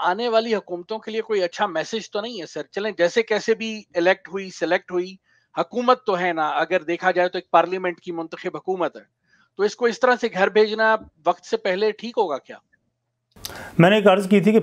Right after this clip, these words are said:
Speaker 2: पाँच दिन इंतज़ार कर लीजिए, पाँच दिन इंतज़ार कीजिए। बीस तारीख के बाद जब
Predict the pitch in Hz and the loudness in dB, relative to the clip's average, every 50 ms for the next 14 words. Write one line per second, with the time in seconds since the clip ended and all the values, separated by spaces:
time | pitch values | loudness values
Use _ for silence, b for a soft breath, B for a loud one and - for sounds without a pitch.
0 | 220 185 175 170 170 151 156 156 151 151 127 107 123 113 113 104 - 110 98 95 | 4 4 4 4 4 4 4 4 4 2 4 4 4 4 4 4 2 2 2 2
1 | 101 98 95 104 107 98 - - B B B B B B B B - - 156 160 | -2 -4 -4 -4 -6 -6 -8 -14 B B B B B B B B 2 4 6 6
2 | 180 202 214 214 - - 120 120 120 117 113 104 101 107 92 90 82 - - - | 6 4 2 0 0 4 4 6 6 6 4 2 0 0 0 2 2 2 0 0
3 | - 92 90 - - 156 151 135 120 107 131 185 240 233 - - - 131 117 110 | -6 -10 -12 -12 -14 -14 -8 -6 2 4 6 6 6 4 4 4 4 4 6 4
4 | 101 95 - - 101 85 92 90 87 - - - B B B B B B B B | 2 0 0 -2 -2 -2 0 -2 -4 -4 -6 -16 B B B B B B B B
5 | B B 131 - 160 160 160 139 127 | B B 4 6 6 6 6 0 -8